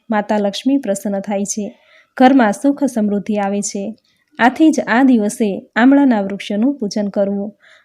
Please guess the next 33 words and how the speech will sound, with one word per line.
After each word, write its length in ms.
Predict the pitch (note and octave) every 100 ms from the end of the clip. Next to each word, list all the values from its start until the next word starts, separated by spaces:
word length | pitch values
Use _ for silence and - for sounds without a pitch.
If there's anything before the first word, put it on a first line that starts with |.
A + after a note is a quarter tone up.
| -
આમળાનું 500 | A#3 C#4 C#4+ A3+ G#3 -
ઉપટન 380 | G#3+ - D4+ C#4+
કરવું, 460 | C4+ A3 G3+ G#3+ - _
આમળાના 460 | A3+ B3 C#4 B3+ G3+ G3+
જળથી 360 | G#3+ A3 A3
સ્નાન 340 | - A3 A3+ C4
કરવું, 400 | A#3+ G3+ G3 G#3+ -
આમળાનું 440 | A3 C4 B3 G#3+ G3
પૂજન 340 | G#3+ A#3 C#4+
કરવું, 340 | B3 G#3+ G3+ B3
આમળાનું 480 | A#3 A#3 B3+ G#3+ G3
ભોજન 320 | G#3+ G#3 C#4
કરવું 360 | C4 C#4 A#3+ G#3+ - - _ _
અને 200 | B3+ C4 G#3+
આમળાનું 500 | G#3 A#3 B3 D4 C4
દાન 220 | G3+ G3
કરવું 320 | F#3+ G3+ G3+
જોઈએ. 400 | F#3 G3+ G3 G3+ G#3 G#3+ _ _ _ _
આમ 140 | A3+ A3+
કરવાથી 520 | B3 A#3+ D#4+ E4 E4+
ભગવાન 420 | D4 A3 B3+ C#4 A3+
શ્રી 240 | - A3+
હરિની 380 | A3 A3 B3+ C4+
કૃપા 440 | A#3+ B3+ B3+ G#3+ G3+ - _
માતા 320 | A3+ A#3+ A#3+ G#3
લક્ષ્મી 360 | G3+ - G#3
સાથે 340 | G#3 G#3 G3+ C#4+
પ્રાપ્ત 340 | D4 G#3 G3 G3+
થશે. 400 | G3 G3+ - G3
તો 100 | A#3
મિત્રો, 280 | A#3 A#3 A3+
આ 240 | - C4
હતું 300 | D4+ E4 D#4+